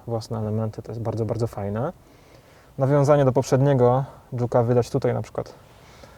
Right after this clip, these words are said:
w kształcie tego elementu. On jest taki nieco zaokrąglony. Tak samo mamy tutaj,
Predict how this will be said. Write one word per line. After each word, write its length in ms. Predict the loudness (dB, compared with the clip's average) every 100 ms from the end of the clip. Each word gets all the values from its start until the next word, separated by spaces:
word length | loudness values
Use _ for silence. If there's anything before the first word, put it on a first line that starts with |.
| -20 -20
w 120 | -20 -14
kształcie 760 | -4 4 6 4 2 0 0 -4 -14 -20 _ -20 -20 _ _ _ -20 -6
tego 260 | 0 4 6
elementu. 480 | 4 4 0 0
On 80 | -2
jest 120 | -2
taki 200 | -6 -4
nieco 220 | -2 2 4
zaokrąglony. 920 | 4 4 4 6 6 4 2 0 -2 -8 -20 -20 -14
Tak 160 | -10 -4
samo 220 | 0 2
mamy 180 | 2 0
tutaj, 380 | -2 2 2